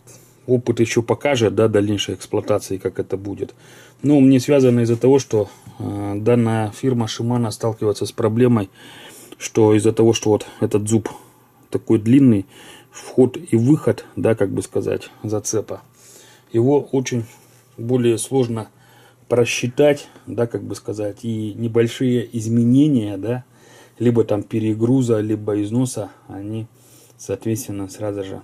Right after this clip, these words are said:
начинают влиять на шум и на что-то еще, да. Ну, то есть, понимаете, о чем я хочу сказать. Вот. И мне кажется, что вот этот вот микромодуль, он более подвержен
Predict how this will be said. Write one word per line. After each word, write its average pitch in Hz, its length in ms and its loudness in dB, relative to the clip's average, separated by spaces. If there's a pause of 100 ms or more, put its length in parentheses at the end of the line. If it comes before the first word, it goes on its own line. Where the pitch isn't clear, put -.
начинают 104 600 -8
влиять 98 380 -6
на 98 280 -10 (800)
шум 127 460 0 (300)
и 101 240 -12 (300)
на 98 180 -12
что-то 98 320 -8
еще, 98 360 -8
да. 104 160 -6
Ну, 135 120 -10
то 127 80 -2
есть, 117 120 -4
понимаете, 117 420 0
о 95 40 -8
чем 101 180 -14
я 95 60 -14
хочу - 240 -16
сказать. 92 360 -12 (760)
Вот. 123 520 -2 (100)
И 113 260 -8
мне 123 140 -2
кажется, 120 400 -2
что - 160 -12
вот 110 140 -10
этот 113 220 -10
вот 110 280 -14
микромодуль, 123 640 -4
он 120 120 0
более 123 280 2
подвержен 113 680 -4